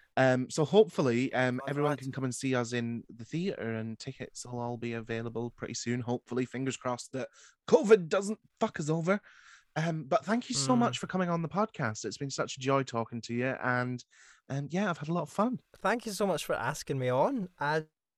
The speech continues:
Speaker 2: just, I've just chatted rubbish for an hour, but thank you very much.
Speaker 1: It's what I do every
Speaker 2: I've
Speaker 1: week.
Speaker 2: enjoyed myself.
Speaker 1: <laughs> It's what I do every week.
Speaker 2: <laughs>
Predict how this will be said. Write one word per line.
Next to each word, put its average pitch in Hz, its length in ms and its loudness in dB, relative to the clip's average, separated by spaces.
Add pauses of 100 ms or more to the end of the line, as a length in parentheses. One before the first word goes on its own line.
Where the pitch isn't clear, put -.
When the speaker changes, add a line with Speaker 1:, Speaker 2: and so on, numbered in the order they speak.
(280)
Speaker 2:
just, 196 260 -2
I've 165 280 -2
just - 340 -6
chatted 127 580 -4
rubbish 170 380 4
for 139 220 4
an 127 200 0
hour, 196 240 2
but 160 220 0 (100)
thank 175 220 -2
you 151 40 -10
very 131 200 -2
much. 143 140 -2
Speaker 1:
It's 226 60 -2
what 135 120 2
I - 20 2
do 120 160 0
every 113 220 4
Speaker 2:
I've 110 60 -2
Speaker 1:
week. 120 120 0
Speaker 2:
enjoyed 135 300 -2
myself. 202 420 -6
Speaker 1:
<laughs> - 20 -20
It's - 200 -20
what 123 440 4
I 147 120 -6
do 120 240 -2 (160)
every 127 540 2
week. 117 180 2 (840)
Speaker 2:
<laughs> 247 80 6